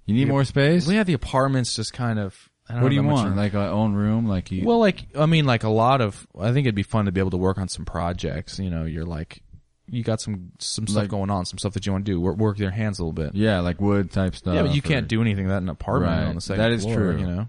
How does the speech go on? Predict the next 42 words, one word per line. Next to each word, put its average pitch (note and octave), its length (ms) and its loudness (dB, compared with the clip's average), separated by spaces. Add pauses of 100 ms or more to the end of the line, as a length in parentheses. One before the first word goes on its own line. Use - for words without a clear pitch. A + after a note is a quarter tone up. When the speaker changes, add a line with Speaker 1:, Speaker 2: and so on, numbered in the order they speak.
Speaker 1:
That F2+ 160 0
is E2+ 100 2
Speaker 2:
There's G#2+ 100 -6
Speaker 1:
true. - 120 0
Speaker 2:
nothing, E2+ 340 -6
I, F2 120 -8 (500)
I F2+ 80 -6
don't F2 140 -6
know. F2 260 -6
Speaker 1:
What C#3+ 140 0
could F#3 180 0
you F3 80 2
do? D3+ 320 4
You F2+ 140 0
could, F#2+ 220 -2
um, E2+ 500 -2 (500)
you G#2+ 140 -6
could C3 180 -6
paint B2 420 -2
probably, F#2 520 -2 (600)
right? G2+ 320 -4 (320)
Speaker 2:
Ah, D3 380 0
whatever. F#2+ 280 -2
They C#3+ 80 2
have D#3 100 4
montages F#2 680 0
for E2 100 -8
that. F2 340 -4
Speaker 1:
Yeah. G#2 600 2 (560)
<laughs> - 0 - (440)
Speaker 2:
I B2 60 -6
don't E2+ 220 -6
know. D2 280 -10 (440)
Speaker 1:
I A#2 140 0
don't A#2 120 4
know. G2+ 60 2
You A2 180 4
gotta C3+ 140 4
get, A2+ 180 2
you're A#2+ 140 4
a A2 40 4
mess. E2+ 540 0